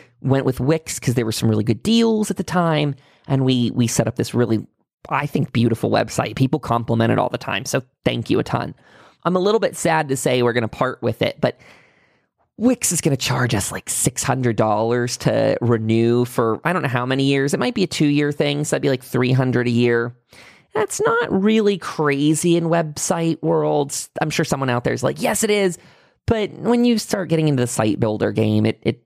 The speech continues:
it gets pretty pricey, pretty fast. Squarespace, Wix, all the rest. Uh, and I'm not a coder, and I don't want to code, and I don't know. I've, I've, you know, it's just one of those things. So what I'm actually considering this time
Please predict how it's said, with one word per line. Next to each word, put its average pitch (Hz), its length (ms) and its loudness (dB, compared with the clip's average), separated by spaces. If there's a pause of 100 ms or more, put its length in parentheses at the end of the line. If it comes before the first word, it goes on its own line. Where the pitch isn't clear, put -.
(120)
it - 220 -4
gets - 220 -8
pretty - 340 -4
pricey, - 420 -6
pretty - 220 -4
fast. - 460 -6
Squarespace, - 560 -2
Wix, - 320 -2
all - 140 -2
the 131 100 -2
rest. 123 400 -4
Uh, 131 140 -2
and 160 120 0
I'm 175 160 0
not 131 180 0
a 127 40 2
coder, 120 480 0
and 139 100 2
I 139 60 4
don't 131 240 -2
want 131 160 0
to 123 100 -6
code, 123 380 -2
and 131 160 -2 (1160)
I 120 140 -2
don't - 180 -6
know. - 180 -14 (500)
I've, 131 400 0
I've, 117 160 0 (400)
you 123 140 -2
know, 120 120 -16 (140)
it's 160 200 -2
just - 140 -2
one - 120 -4
of - 80 -6
those - 200 -4
things. - 280 -4
So - 180 -2
what 208 180 0
I'm 208 100 -4
actually 202 440 -2
considering 131 600 0
this 135 180 0
time 120 400 -4